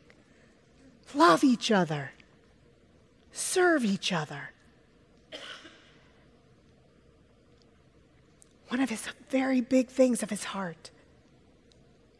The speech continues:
that he wants to impart. How important is that for us to hear?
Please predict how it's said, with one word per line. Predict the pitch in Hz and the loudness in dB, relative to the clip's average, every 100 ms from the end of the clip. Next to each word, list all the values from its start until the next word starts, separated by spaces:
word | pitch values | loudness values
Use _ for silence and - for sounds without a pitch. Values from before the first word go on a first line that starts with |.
| _ _ _ _ _ | _ _ _ _ _
that | 214 | -4
he | 226 | -2
wants | 214 226 220 | 0 -2 -4
to | - 190 | -8 -6
impart. | 175 - 190 170 - _ - - - | -8 -8 -10 -10 -14 _ -20 -20 -8
How | - 285 | 2 4
important | 277 - 320 320 262 | 2 2 2 2 0
is | 240 | 4
that | 269 269 | 4 4
for | 254 240 | 2 2
us | 226 - | 2 0
to | 226 | -2
hear? | 226 240 214 | 2 2 2